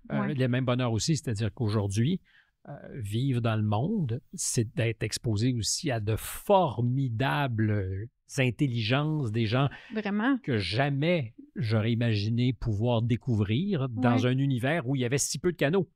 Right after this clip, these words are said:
Speaker 1: Parce
Speaker 2: Ouais,
Speaker 1: qu'au-delà
Speaker 2: ouais.
Speaker 1: même du projet de faire taire des gens, il n'y avait pas l'espace pour faire
Speaker 2: Ouais.
Speaker 1: entendre et aussi longtemps des gens.
Speaker 2: C'est ça.
Speaker 1: Euh, tu parles de Lex Friedman, mais tu sais, il y a, il y a mille, euh,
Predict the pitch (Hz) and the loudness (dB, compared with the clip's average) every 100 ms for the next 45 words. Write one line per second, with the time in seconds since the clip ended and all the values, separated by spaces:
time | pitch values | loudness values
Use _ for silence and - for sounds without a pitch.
0 | _ 135 156 160 143 - 170 185 113 107 | _ -2 4 6 6 6 4 0 -2 -2
1 | 127 120 147 107 135 113 143 135 107 104 | 0 2 2 0 0 0 0 0 0 0
2 | 95 165 240 _ _ _ - 110 120 151 | 2 0 -2 _ _ _ -6 0 2 2
3 | 135 120 - 151 180 160 - 123 143 127 | 2 0 0 0 0 -2 -2 -2 2 2
4 | 110 101 135 151 - 165 113 107 - 135 | 2 0 0 0 -2 0 0 0 -2 0
5 | 123 107 - 151 123 104 95 95 170 - | 0 0 0 0 0 0 0 0 -2 -4
6 | - - - 190 110 95 98 175 127 - | -12 -14 -6 -4 -2 -2 -6 -10 -14 -16
7 | _ _ 117 95 95 95 - 110 123 180 | _ _ -6 -4 -4 -6 -2 0 0 0
8 | 113 95 - 95 95 95 101 131 185 190 | -2 -8 -10 -10 -8 -6 -2 2 4 4
9 | 127 107 180 | 2 -2 -6